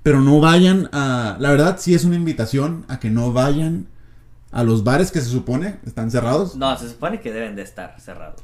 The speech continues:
Speaker 1: Entre comillas, ¿no? Pero ya sabemos, es México.
Speaker 2: No, la neta no, se ven mal. Y lo otro, esos que suben a sus estados,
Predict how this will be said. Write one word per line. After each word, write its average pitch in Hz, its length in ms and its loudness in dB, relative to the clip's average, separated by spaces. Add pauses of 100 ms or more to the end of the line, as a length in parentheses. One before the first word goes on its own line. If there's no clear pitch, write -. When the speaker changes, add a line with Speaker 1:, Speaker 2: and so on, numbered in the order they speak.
(160)
Speaker 1:
Entre 120 220 -6
comillas, 131 340 2
¿no? 147 120 -2
Pero 156 140 2
ya 160 120 4
sabemos, 151 640 -2 (220)
es 143 140 -12
México. 110 420 -8 (720)
Speaker 2:
No, 131 180 -4
la 135 120 -6
neta 143 240 -8
no, 113 380 -10 (280)
se 113 140 -14
ven 135 180 -6
mal. 101 280 -12
Y 107 80 -18
lo 123 140 -6
otro, 143 120 -8
esos 131 280 -6
que 117 120 -14
suben 117 240 -10
a 139 80 -8
sus 107 200 -18
estados, 117 640 -8